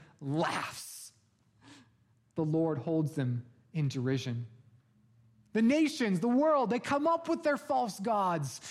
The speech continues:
They come up with their plans against Christianity. They think of ways, they said, "The Bible will be obsolete in a, in a generation." And you know what God does that entire time? He just laughs at their foolishness.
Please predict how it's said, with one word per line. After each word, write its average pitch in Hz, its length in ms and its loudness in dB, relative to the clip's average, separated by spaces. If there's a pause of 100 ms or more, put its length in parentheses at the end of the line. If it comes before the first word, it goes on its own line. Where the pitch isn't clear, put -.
(120)
They 302 100 0
come 302 200 0
up 339 200 0
with 339 120 -2
their 294 120 0
plans 269 500 2
against 247 420 0
Christianity. 240 840 0 (160)
They 294 160 4
think 339 340 -2
of 214 200 4
ways, 285 640 2
they 233 120 -2
said, 220 180 -2
"The 226 60 2
Bible 233 520 0
will 214 120 4
be 220 180 4
obsolete 202 720 0
in 180 100 -4
a, 170 280 0
in 202 120 2
a 175 60 4
generation." 175 760 0 (240)
And 165 120 0
you 180 60 4
know 214 100 2
what 233 240 0
God 226 280 2
does 240 260 0
that 185 120 0
entire 196 340 0
time? 123 460 -4 (220)
He - 160 -6
just - 600 -8
laughs 143 840 -6 (480)
at 214 160 -2
their 247 120 0
foolishness. 254 1200 0